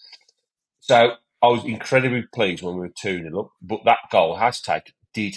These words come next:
take the edge off it, obviously, because you're thinking, "Okay, we've only got a one-goal lead now," and these are a very, very good side. What I will say is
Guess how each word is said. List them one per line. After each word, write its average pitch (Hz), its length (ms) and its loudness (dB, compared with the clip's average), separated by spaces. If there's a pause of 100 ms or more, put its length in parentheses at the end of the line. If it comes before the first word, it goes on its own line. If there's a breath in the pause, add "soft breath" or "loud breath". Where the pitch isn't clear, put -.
(120)
take 85 260 -8
the 87 160 -8
edge 87 140 -10
off 87 200 -12
it, 107 180 -12
obviously, 95 500 -6
because 87 320 -14
you're 90 100 -14
thinking, 87 260 -12
"Okay, 90 380 -6
we've 85 160 -8
only 87 180 -6
got - 160 -10
a 85 60 -8
one-goal 82 520 -6
lead 85 260 -10
now," 73 140 -10
and 90 140 -10
these 92 240 -8
are 87 120 -10
a 82 100 -18
very, 85 320 -4
very 80 260 -8
good - 180 -16
side. 82 420 -8 (760 loud breath)
What 123 180 2
I 123 140 4
will 165 220 2
say 85 360 -2
is - 260 -18